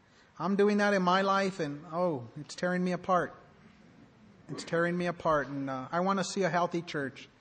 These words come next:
I want our church to be strong in him. I want our church to walk with him and be victorious, and that we would stand as a beacon of light and hope to the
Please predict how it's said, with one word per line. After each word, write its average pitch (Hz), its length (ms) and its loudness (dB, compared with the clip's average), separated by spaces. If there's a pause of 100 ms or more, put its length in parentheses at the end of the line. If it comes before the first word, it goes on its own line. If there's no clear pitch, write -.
(220)
I 165 80 0
want 175 200 4
our 175 120 2
church 170 300 -6
to 165 80 -6
be 156 120 -4
strong 151 440 -2
in 143 100 -6
him. 123 320 -10 (480)
I 147 60 -6
want 165 180 0
our 165 80 0
church 160 320 -4
to 156 100 -6
walk 147 400 0
with 151 140 -8
him 135 240 -6
and 123 100 -6
be 139 120 -4
victorious, 135 760 -6 (240)
and 139 80 -10
that 120 80 -10
we 143 100 -6
would 143 140 -6
stand 147 320 -4
as 135 100 -4
a 127 60 -4
beacon 147 400 -4
of 131 120 -4
light 143 280 0
and 147 100 -4
hope 131 280 -6
to 143 100 -12
the 127 240 -8